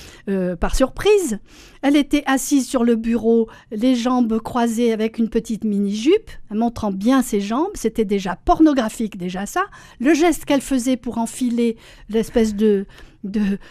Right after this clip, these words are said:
d'objet sexuel qu'elle avait dans ses mains, qui ressemble à une idole sexuelle d'ailleurs, assez pieux planté, euh,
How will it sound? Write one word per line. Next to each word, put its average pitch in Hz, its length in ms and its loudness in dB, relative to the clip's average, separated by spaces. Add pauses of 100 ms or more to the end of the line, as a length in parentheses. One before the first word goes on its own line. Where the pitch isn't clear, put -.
(320)
d'objet 262 480 4
sexuel 240 680 2
qu'elle 226 180 -2
avait 220 200 0
dans 208 160 -2
ses 214 200 -2
mains, 220 220 0
qui 220 120 -8
ressemble 202 380 -2
à 185 60 -4
une 196 160 -2
idole 190 260 -2
sexuelle 185 520 -8
d'ailleurs, 202 500 -6
assez 202 220 -4
pieux 220 340 -2
planté, 190 640 -6
euh, 160 80 -12